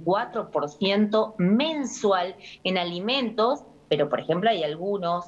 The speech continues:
la carne, que este último mes volvió a incrementarse entre un nueve y un diez por ciento. O sea, de nada sirvió la política del gobierno de, eh, de no, de quitar las exportaciones de la carne porque no vimos ningún beneficio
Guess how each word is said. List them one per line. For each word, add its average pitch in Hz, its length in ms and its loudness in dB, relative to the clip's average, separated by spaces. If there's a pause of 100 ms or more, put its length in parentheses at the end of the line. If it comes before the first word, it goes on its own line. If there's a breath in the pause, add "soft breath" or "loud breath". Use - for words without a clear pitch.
(100)
la 143 220 0
carne, 156 760 -6 (120)
que 151 100 2
este 175 200 2
último 151 420 4
mes 208 320 2 (140)
volvió 180 460 2
a 311 40 2
incrementarse 196 680 -2
entre 175 200 -6
un 175 100 -4
nueve 214 220 2
y 170 120 0
un 156 80 -4
diez 185 140 -4
por 165 160 -4
ciento. 247 380 0
O - 20 -2
sea, 165 160 0
de 156 100 0
nada 190 220 0
sirvió 190 300 -2
la 196 140 2
política 175 420 -4
del 160 120 -4
gobierno 202 540 0 (300 loud breath)
de, 190 360 2 (220 loud breath)
eh, 151 580 0
de 151 220 2
no, 165 480 0
de 160 140 -6
quitar 165 240 -2
las 180 180 -4
exportaciones 170 760 -4
de 180 100 2
la 160 120 2
carne 226 340 -2
porque 165 240 -4
no 175 140 0
vimos 208 380 2 (160)
ningún 202 560 0
beneficio 220 720 -2